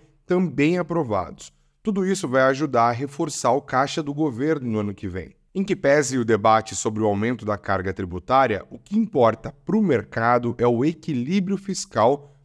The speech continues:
e os esforços pra atingimento da meta de déficit zero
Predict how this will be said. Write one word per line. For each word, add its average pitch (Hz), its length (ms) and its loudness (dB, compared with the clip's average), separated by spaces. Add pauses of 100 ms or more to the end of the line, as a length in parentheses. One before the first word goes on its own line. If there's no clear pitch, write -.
(200)
e 185 80 -4
os 170 140 -2
esforços 127 720 0
pra 123 220 0
atingimento 117 680 -2
da 110 160 2
meta 117 340 0
de 104 140 -6
déficit 117 460 -2
zero 104 380 0